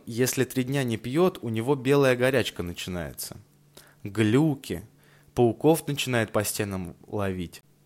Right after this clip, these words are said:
На общаке ещё и не такого насмотришься. Будем, однако, надеяться, что до общака дело у меня всё-таки не дойдёт.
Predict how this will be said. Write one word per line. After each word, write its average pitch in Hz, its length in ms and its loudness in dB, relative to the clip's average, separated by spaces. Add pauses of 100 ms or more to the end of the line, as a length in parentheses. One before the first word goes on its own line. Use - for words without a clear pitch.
(960)
На 113 180 2
общаке 147 500 0
ещё 160 260 0
и 156 40 -2
не 156 100 -4
такого 120 460 0
насмотришься. 92 800 -6 (1160)
Будем, 165 520 0 (220)
однако, 123 480 2
надеяться, 143 720 0
что - 320 -4
до 98 100 0
общака 127 480 -2
дело 120 340 0
у 104 40 -2
меня 92 180 -6
всё-таки - 460 -6
не 92 120 -4
дойдёт. 82 560 -6